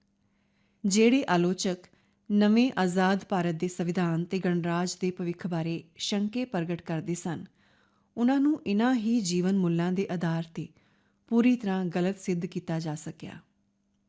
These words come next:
ਭਾਰਤ ਦੀਆਂ ਗਣਤੰਤਰੀ ਕਦਰਾਂ ਕੀਮਤਾਂ ਸਾਡੀ ਸੰਵਿਧਾਨ ਸਭਾ ਦੀ ਬਣਤਰ ਵਿੱਚ ਵੀ ਝਲਕਦੀਆਂ ਹਨ।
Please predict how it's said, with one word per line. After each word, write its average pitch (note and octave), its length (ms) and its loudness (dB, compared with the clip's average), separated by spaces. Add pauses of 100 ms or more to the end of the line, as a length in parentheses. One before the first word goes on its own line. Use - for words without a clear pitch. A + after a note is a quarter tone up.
(680)
ਭਾਰਤ G3 240 4
ਦੀਆਂ G3+ 360 2 (420)
ਗਣਤੰਤਰੀ A#3 680 4
ਕਦਰਾਂ F#3 340 0
ਕੀਮਤਾਂ F3+ 540 -4 (220)
ਸਾਡੀ F3+ 300 -2
ਸੰਵਿਧਾਨ F3+ 640 -2
ਸਭਾ F3 300 -4
ਦੀ E3+ 120 -2
ਬਣਤਰ E3+ 400 -2
ਵਿੱਚ E3+ 240 -6
ਵੀ F#3 100 -2
ਝਲਕਦੀਆਂ E3+ 500 -2
ਹਨ। D#3+ 260 -6